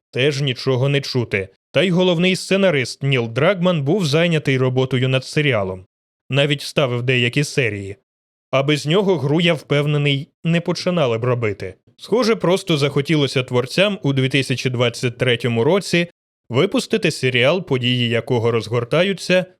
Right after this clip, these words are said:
у дві тисячі двадцять третьому році. Чи варто дивитися? Ну, якщо ви прихильник геймпасу, як і я,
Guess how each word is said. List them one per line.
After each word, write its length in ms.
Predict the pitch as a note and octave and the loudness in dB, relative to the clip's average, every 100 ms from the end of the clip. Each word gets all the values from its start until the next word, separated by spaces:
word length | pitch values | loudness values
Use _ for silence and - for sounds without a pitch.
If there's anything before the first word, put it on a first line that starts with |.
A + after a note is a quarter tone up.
| _ | _
у 180 | - G#3 | -2 0
дві 180 | F3+ C3+ | 0 0
тисячі 440 | B2 C3 D3+ - | 0 -2 -2 -2
двадцять 460 | A#2+ A2+ A2+ B2 - | 0 0 -2 -4 -2
третьому 460 | A#2+ B2 C3+ C3+ | -2 0 -2 0
році. 420 | C3 G#2+ - G2 F#2+ - _ _ | 0 0 -4 -10 -10 -18 _ _
Чи 120 | - | -2
варто 340 | D#3+ G#3+ G#3+ F3+ | 2 2 2 0
дивитися? 640 | D#3 E3 G#3+ C#3 - G2 - _ | 2 2 0 -4 -4 -6 -8 _
Ну, 240 | A#2+ G3 C4+ | -2 0 2
якщо 440 | D#3 D3 - F3+ | 0 0 0 0
ви 140 | D3 | 0
прихильник 680 | B2+ C3+ C3 D3+ C#3 C3 B2 | 0 -2 -2 0 0 0 -2
геймпасу, 680 | A2+ C3 B2+ - A#2 - A2+ | -2 -2 -2 0 0 -2 -4
як 240 | A2+ A2 | -2 -2
і 80 | B2+ | 0
я, 260 | C#3+ G#3 | 0 0